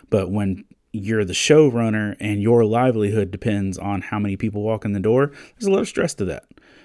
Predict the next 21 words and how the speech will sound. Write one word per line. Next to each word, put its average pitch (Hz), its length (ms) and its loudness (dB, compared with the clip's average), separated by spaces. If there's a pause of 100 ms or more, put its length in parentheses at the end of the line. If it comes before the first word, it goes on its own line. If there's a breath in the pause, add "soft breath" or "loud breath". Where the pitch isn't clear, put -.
(160 soft breath)
But 120 100 -2
she 147 220 4
offered, 110 560 2 (160)
um, 107 380 -2
to 107 260 -2
give 113 200 0
me 131 100 8
another 107 300 4
opportunity 98 560 -2
to 92 100 -4
do 95 180 -4
Geek 90 180 -8
Church - 280 -10
later 85 180 -6
in 85 60 -6
the 95 60 -4
day 127 260 6
or 123 80 4
stuff - 200 -2
like 95 160 -4
that. 90 280 -6